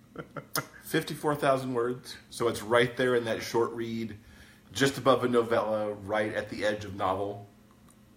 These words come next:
Speaker 2: I think that's what you'd kinda call it, like, skates that edge. 'Cause it also depends on what your definition of novel versus novella is, which some, some people move those numbers around depending on,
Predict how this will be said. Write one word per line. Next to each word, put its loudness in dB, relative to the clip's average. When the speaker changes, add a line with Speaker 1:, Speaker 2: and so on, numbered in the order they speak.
Speaker 2:
I 0
think -4
that's -4
what -8
you'd -10
kinda -4
call -10
it, -16
like, -20
skates -2
that 4
edge. -4
'Cause 0
it 8
also 4
depends -4
on -2
what -2
your -2
definition -6
of -8
novel -2
versus -6
novella -2
is, -8
which -14
some, -2
some 0
people 0
move -4
those -2
numbers -6
around -6
depending -12
on, -12